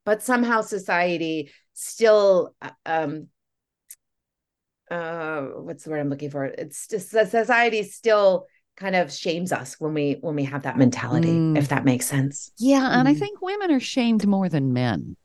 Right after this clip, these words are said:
Speaker 2: aren't they?
Speaker 1: Mm, oh, yes, hands down. I mean, again, there's
Speaker 2: Mm-hmm.
Speaker 1: just the gender roles that are so frustrating, right?
Speaker 2: Yeah.
Speaker 1: Like, I just,
Speaker 2: Mm-hmm.
Speaker 1: with my husband, I'm just like, "No, this is not about, um, a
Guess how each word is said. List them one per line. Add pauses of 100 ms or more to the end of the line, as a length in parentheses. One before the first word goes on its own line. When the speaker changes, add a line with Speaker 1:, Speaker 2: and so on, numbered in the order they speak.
Speaker 2:
aren't
they? (220)
Speaker 1:
Mm,
oh, (100)
yes,
hands
down.
I
mean, (260)
again,
there's
Speaker 2:
Mm-hmm.
Speaker 1:
just
the
gender
roles
that
are
so
frustrating,
right?
Speaker 2:
Yeah.
Speaker 1:
Like,
I
just,
Speaker 2:
Mm-hmm. (240)
Speaker 1:
with
my
husband,
I'm
just
like,
"No, (260)
this
is
not
about,
um,
a